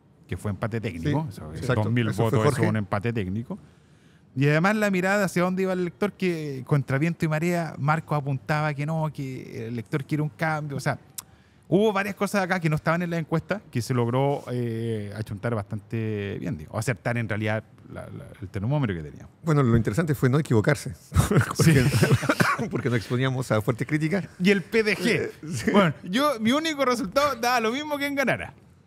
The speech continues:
Speaker 1: Es que si ganaba el P D G, yo tenía que venir, ir gateando a Sor Teresita de los Andes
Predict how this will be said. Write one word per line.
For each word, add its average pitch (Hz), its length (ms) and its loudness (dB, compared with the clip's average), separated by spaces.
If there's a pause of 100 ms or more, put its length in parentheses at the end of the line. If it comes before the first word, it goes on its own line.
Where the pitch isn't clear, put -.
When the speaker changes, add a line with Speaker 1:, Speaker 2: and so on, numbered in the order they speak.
(120)
Speaker 1:
Es 190 100 -2
que 196 120 0
si 202 120 -2
ganaba 214 240 0
el 254 100 -2
P 202 120 0
D 180 100 0
G, 240 160 -4
yo 214 140 0
tenía 196 260 0
que 170 140 -2
venir, 160 400 0 (640)
ir 220 140 0 (120)
gateando 302 680 0
a 285 40 0
Sor 240 160 -2
Teresita 226 380 -2
de 226 80 -2
los 190 180 -2
Andes 330 320 -2